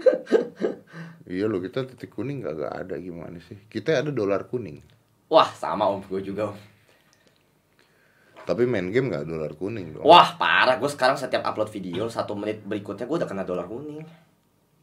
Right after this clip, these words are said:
Speaker 1: Kok bisa?
Speaker 2: Katanya terlalu banyak kata-kata kasar dan teriak.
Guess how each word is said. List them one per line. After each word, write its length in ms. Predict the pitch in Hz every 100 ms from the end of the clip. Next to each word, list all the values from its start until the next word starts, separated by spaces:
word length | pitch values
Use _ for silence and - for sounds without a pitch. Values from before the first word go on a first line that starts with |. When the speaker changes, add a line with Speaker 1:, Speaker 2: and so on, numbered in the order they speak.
| _
Speaker 1:
Kok 140 | -
bisa? 480 | 180 165 87 - 147 - - - _ _ _ _ _
Speaker 2:
Katanya 320 | _ - 107 139
terlalu 300 | 120 98 90
banyak 160 | 90
kata-kata 400 | 90 90 87 87
kasar 260 | 87 87 90
dan 220 | 87 90
teriak. 480 | 90 110 104 90